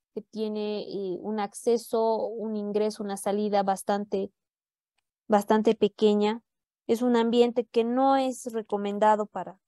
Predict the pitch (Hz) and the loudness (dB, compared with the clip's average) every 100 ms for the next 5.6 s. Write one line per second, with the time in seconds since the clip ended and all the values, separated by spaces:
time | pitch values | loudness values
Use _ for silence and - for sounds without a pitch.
0 | _ _ - 202 196 208 202 196 196 196 | _ _ -4 -4 -4 -6 -6 -4 -6 -6
1 | 190 190 - 208 214 208 - 269 - - | -8 -8 -2 2 4 2 -2 -8 -10 -12
2 | 240 269 _ _ _ _ _ 262 277 269 | -10 -10 _ _ _ _ _ 0 2 2
3 | 269 277 277 269 254 254 254 247 254 254 | 2 2 0 -2 -6 -6 -6 -4 -4 -4
4 | 247 - 220 214 208 208 226 220 226 214 | -8 -6 -8 -6 -8 -8 -8 -6 -6 -6
5 | 202 208 208 208 220 226 | -6 -4 -4 -4 -6 -8